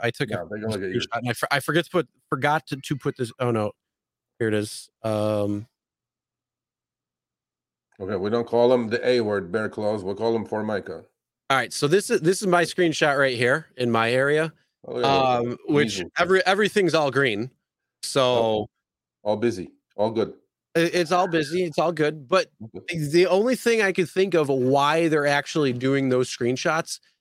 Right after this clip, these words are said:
Speaker 1: is because that they're trying to, to move drivers around. So if you're in that red zone and you're like, "Oh crap, it's, it's gonna take me time to get that ride," then I'm gonna drive to another. But you're gonna
Speaker 2: Who
Speaker 1: get a
Speaker 2: gives a
Speaker 1: ride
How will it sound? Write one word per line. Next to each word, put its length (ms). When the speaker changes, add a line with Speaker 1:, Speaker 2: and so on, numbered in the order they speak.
Speaker 1:
is 280
because 520
that 220
they're 120
trying 380
to, 360
to 160
move 360
drivers 500
around. 420
So 160
if 80
you're 260
in 280
that 220
red 280
zone 460
and 380
you're 180
like, 180
"Oh 140
crap, 320
it's, 220
it's 160
gonna 180
take 180
me 100
time 240
to 60
get 160
that 160
ride," 400
then 320
I'm 160
gonna 140
drive 320
to 100
another. 360
But 160
you're 120
gonna 120
Speaker 2:
Who 60
Speaker 1:
get 80
a 40
Speaker 2:
gives 100
a 40
Speaker 1:
ride 140